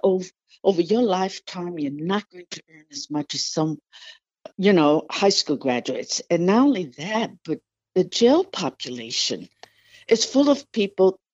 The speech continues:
that cannot read and didn't finish high school.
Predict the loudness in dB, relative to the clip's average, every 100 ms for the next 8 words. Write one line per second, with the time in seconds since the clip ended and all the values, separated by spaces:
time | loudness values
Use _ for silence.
0 | _ -4 -4 -8 0 2 4 2 -2 -4
1 | 0 0 -2 -6 -16 -18 -20 -20 _ _
2 | _ -2 0 -4 -12 _ _ _ _ _
3 | _ -2 2 2 2 2 2 0 -2 -2
4 | 0 0 0 -2 -4